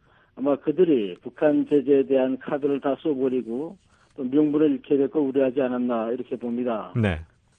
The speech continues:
Speaker 1: 또 하나는 북한 정권이 붕괴하는 수준까지 갈 수 있다고 봤기 때문에, 어쨌든 미국과 전략적 이해관계가 다르니까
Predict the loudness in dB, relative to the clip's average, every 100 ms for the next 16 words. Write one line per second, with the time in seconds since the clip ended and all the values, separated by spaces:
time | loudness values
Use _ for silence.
0 | _ -2 2 2 2 2 2 0 -2 -8
1 | -4 0 0 0 -4 -2 -2 -2 -2 0
2 | 2 0 -2 -4 -6 -2 -4 -2 -2 -4
3 | -8 _ _ -6 -4 -6 -4 -2 -2 -2
4 | -4 -6 -6 -6 -4 -2 -2 -4 -12 _
5 | -6 -2 0 0 0 0 0 0 2 4
6 | 2 2 0 2 2 2 -2 -2 -4 -2
7 | -4 -2 -2 -2